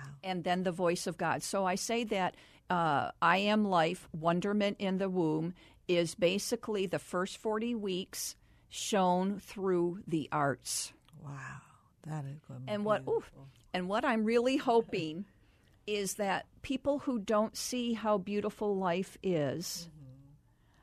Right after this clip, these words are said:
Speaker 1: and maybe have more liberal thinking processes
Speaker 2: Mm-hmm.
Speaker 1: will actually see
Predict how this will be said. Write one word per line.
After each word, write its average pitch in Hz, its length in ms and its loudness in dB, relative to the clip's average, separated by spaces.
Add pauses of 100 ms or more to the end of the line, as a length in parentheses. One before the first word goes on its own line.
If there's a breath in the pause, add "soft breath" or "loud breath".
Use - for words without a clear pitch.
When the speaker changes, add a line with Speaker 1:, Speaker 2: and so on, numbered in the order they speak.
(200 soft breath)
Speaker 1:
and 180 120 0
maybe 196 280 0
have 220 460 -2 (580)
more 190 460 0
liberal 208 760 2 (180)
thinking 214 640 2
processes 156 1160 0 (120)
Speaker 2:
Mm-hmm. 175 260 -8 (360)
Speaker 1:
will 185 260 -2
actually 214 720 0
see 175 760 -2